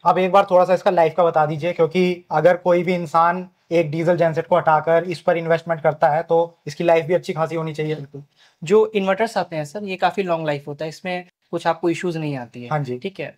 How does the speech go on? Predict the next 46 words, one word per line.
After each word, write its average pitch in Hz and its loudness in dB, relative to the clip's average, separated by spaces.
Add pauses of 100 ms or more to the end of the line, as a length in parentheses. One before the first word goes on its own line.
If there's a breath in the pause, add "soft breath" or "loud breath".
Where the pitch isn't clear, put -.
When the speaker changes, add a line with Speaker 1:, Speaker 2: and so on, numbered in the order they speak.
Speaker 2:
जो 170 2
बैटरी 170 0
बैंक 202 -4
हमारी, 151 -6
इसकी 190 -6
जो 214 2
लाइफ 196 2
साइकिल 165 -8
है, 247 -12
वो 196 -6
कम 185 -4
से 190 -14
कम 214 -4
एस्टिमेटेड 185 -8
टेन 160 -6
ईयर्स 131 -12
है। 131 -14
मतलब 160 2
Speaker 1:
कम 180 -4
से 185 -4
कम 165 -2
दस 151 -4
साल 131 -4
है। 123 -8
Speaker 2:
कम 180 -4
से 180 -2
कम 147 -8
Speaker 1:
उससे 143 0
Speaker 2:
दस 185 2
Speaker 1:
ज्यादा 175 4
Speaker 2:
साल। 165 0
Speaker 1:
भी 165 -8
चल 156 -4
जाती 127 -8
Speaker 2:
उससे 131 -6
Speaker 1:
है। 214 -4
Speaker 2:
ज्यादा 214 -2
चल 214 -10
सकती 208 -8
है। 202 -10
It 202 2
all 202 2
depends 202 -8
on 190 -8
the 175 -10
load। 185 -10